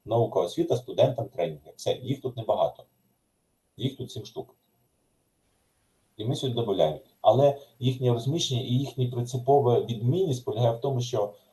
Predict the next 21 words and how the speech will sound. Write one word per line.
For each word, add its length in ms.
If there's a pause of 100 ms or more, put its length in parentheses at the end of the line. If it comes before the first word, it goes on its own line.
(120)
а, 380
ми, 120
наприклад, 400
заходимо, 520
а, 220
для 220
викладачів, 760 (160)
тобто 260
новина 280
виглядає 400
ось 200
так. 280 (1040)
Ну, 160
там 180
ще 340
цей, 480
а, 360 (520)
ось 180
курси 260
підвищення 360
кваліфікації. 600